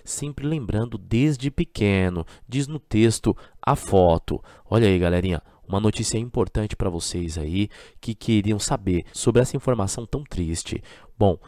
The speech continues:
não se esqueça de se inscrever e ativar as notificações. Eu vou ficando por aqui e deixa aí o seu comentário. O que você acha da atitude deste cantor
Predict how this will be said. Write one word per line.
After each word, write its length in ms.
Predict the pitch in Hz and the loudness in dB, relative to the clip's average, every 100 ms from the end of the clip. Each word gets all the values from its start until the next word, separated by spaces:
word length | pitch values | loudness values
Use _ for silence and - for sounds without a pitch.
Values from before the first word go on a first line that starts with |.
| - 165 | -12 -6
não 80 | |
se 80 | 170 | -4
esqueça 260 | - 165 156 | -2 -4 -4
de 80 | - | -8
se 100 | 147 | -4
inscrever 340 | - 101 127 | -2 2 2
e 20 | |
ativar 320 | 131 95 104 | 0 0 2
as 80 | 123 | 2
notificações. 580 | 98 - 104 95 80 80 | -2 -4 -2 -2 -2 -2
Eu 60 | 90 | -4
vou 40 | |
ficando 240 | - 117 | -4 -6
por 200 | 107 - | -2 0
aqui 320 | 113 - 117 123 - - - | -2 -2 -4 -4 -10 -14 -6
e 80 | 107 | 2
deixa 360 | 120 135 - | 4 4 4
aí 260 | 110 143 - - | 4 4 0 -2
o 100 | 165 | -2
seu 240 | - 165 | 2 2
comentário. 600 | - 170 131 - 95 85 - | 2 -2 -2 0 2 2 0
O 80 | - | -6
que 140 | - | -6
você 300 | 175 - 110 | -2 0 4
acha 340 | 98 104 - | 6 6 4
da 120 | 104 131 | 2 2
atitude 440 | - 107 127 123 | 0 -6 -6 -8
deste 320 | 123 135 - | -8 -10 -12
cantor 500 | - 131 - 113 101 | -12 -10 0 4 4